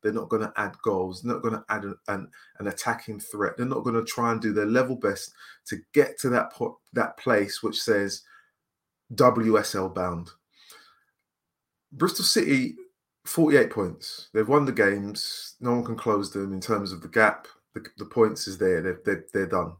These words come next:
That's it. Birmingham City, forty-four points. London City Lionesses, forty-two points.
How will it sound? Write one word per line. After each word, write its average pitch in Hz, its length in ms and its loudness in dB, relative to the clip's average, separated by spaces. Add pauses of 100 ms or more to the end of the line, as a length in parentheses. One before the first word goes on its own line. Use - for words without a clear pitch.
(140)
That's 101 220 -6
it. - 200 -10 (680)
Birmingham 160 340 8
City, 139 240 0
forty-four 107 480 -4
points. 87 340 -10
London 160 220 4
City 127 220 0
Lionesses, 107 540 -2
forty-two 101 460 -6
points. - 580 -14